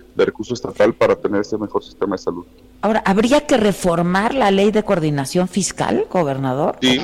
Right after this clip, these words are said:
Speaker 1: esa es la que estamos nosotros proponiendo que se revise.
Speaker 2: Ya.
Speaker 1: Porque, eh, cuando se ha, se ha revisado y, y hablaban de... de la época de, de Calderón, que se revisó,
Speaker 2: Ujú.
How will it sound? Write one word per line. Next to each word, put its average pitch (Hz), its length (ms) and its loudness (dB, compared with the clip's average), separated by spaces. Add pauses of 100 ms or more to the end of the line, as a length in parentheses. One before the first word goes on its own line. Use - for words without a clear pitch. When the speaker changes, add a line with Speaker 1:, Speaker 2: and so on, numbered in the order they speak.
(260)
Speaker 1:
esa 117 280 2
es - 20 -2
la 127 80 2
que 123 100 -12
estamos 123 240 0
nosotros 120 180 -10
proponiendo 120 420 -2
que - 100 -10
se 131 100 0
revise. 139 400 -2 (420)
Speaker 2:
Ya. 110 200 -2
Speaker 1:
Porque, 123 540 4 (220)
eh, 110 260 -2
cuando 117 480 2
se 117 320 2
ha, 127 320 2
se - 140 -6
ha - 20 -2
revisado 127 540 -4 (140)
y, 107 360 -10
y 101 420 -2
hablaban 117 380 2
de... 104 260 0 (580)
de 101 680 4 (440)
la 98 120 0
época - 240 -2
de, 98 240 2
de 95 260 -10
Calderón, 101 460 -4
que - 140 -18
se 107 100 -10
revisó, 101 400 -4 (420)
Speaker 2:
Ujú. 147 380 -2